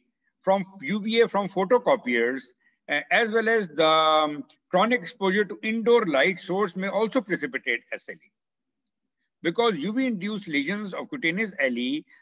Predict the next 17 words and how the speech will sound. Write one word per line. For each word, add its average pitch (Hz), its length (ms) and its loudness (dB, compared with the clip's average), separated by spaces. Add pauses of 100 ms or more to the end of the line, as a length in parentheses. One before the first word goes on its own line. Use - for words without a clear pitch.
are 151 180 2
characterized 170 840 0
by 156 260 0
a 135 60 2
latency 185 540 -4
period 170 340 -2
of 147 140 -8
several 226 380 -2
weeks, 117 440 -8 (320)
many 269 300 -2
patients 202 420 -2
will 151 180 -4
be 170 220 -6
unaware 160 640 2
of 139 200 -4
this 160 180 -4
association. 107 720 -16